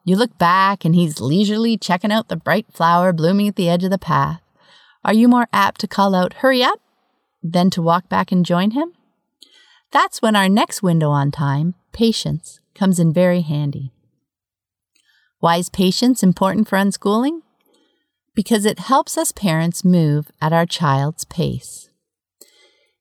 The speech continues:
In the school environment, one of the challenges for teachers is that there is really only one pace at which they can move forward, that of the curriculum they need to cover in a fixed number of days.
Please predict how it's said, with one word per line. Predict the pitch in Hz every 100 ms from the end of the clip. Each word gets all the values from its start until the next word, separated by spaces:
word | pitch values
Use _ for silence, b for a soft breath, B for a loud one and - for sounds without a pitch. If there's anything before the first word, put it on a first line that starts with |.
| b
In | 311
the | 370
school | - 330 370
environment, | 233 175 208 196 220
one | 214 254
of | 233
the | 226
challenges | 220 208 247 226 220
for | - 190
teachers | - 392 415 - 143 165 -
is | - 233 208
that | 214 202 208
there | 233
is | 233 208
really | 202 269 262
only | 214 220
one | 190 220 226
pace | - 233 277 -
at | -
which | 185 -
they | 180
can | 180 208
move | 214
forward, | - 302 208 - - _ _ _ _ -
that | 175 170
of | 165
the | 156
curriculum | - 214 226 285 302 302
they | 269
need | 277 302
to | 311
cover | - 269 156 165 175 - b b
in | 170
a | 156
fixed | - 220 - - 180
number | 170 165 165
of | 170 160
days. | 156 135 - - -